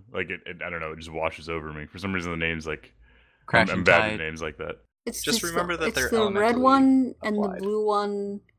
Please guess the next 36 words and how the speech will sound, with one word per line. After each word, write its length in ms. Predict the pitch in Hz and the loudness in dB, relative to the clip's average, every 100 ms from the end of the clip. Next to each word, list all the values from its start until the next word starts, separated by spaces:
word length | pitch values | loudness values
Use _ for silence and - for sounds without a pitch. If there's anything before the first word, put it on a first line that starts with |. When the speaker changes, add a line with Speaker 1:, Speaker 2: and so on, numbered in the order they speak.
| _ - | _ 4
Speaker 3:
That 200 | 220 240 | 4 6
one's 220 | 247 240 | 2 2
Leonardo, 880 | 233 214 196 214 226 226 220 220 - | 2 2 4 4 4 2 2 0 -2
and 180 | 190 175 | -8 -4
that 140 | 190 | -4
one's 200 | 196 185 | 0 0
Speaker 1:
<laughs> 0 | |
Speaker 3:
Donatello. 560 | - 175 190 - 180 185 | 4 4 2 -4 -4 -4
Speaker 1:
God, 300 | 180 - 190 | -6 -6 -4
I 60 | 147 | -2
should 200 | 135 139 | -2 0
do 120 | 151 | 0
that. 180 | 123 131 | 2 0
I 60 | 123 | -2
should 140 | 139 | -8
have 80 | 127 | -4
done 180 | 127 107 | -2 -2
that. 300 | 110 95 85 | -4 -4 -6
Yes. 500 | 101 95 - - - _ - | -6 -6 -8 -20 -20 _ -2
Speaker 2:
No, 440 | 156 175 196 202 | 2 4 4 2
don't 180 | 180 196 | -2 -4
rename 380 | 196 185 185 180 | -4 -6 -6 -6
them. 180 | 165 143 | -4 -6
That's 140 | 131 | -8
horrible 260 | - 165 160 | -6 -6 -4
and 80 | 147 | -4
obnoxious. 400 | 143 320 320 - | 0 2 2 6
We're 120 | 339 | 8
gonna 340 | 349 370 320 | 10 8 8
do 40 | 330 | 6
it 20 | |
anyway. 460 | 139 135 127 107 104 - - - - | 2 -2 -2 -4 -6 -4 0 0 -2
Speaker 3:
<laughs> 560 | 349 294 349 - - 381 | 2 4 4 2 0 2
Speaker 1:
That's 240 | 87 87 | 2 0
too 200 | - 85 80 | 0 -2 0
late. 200 | 80 | -2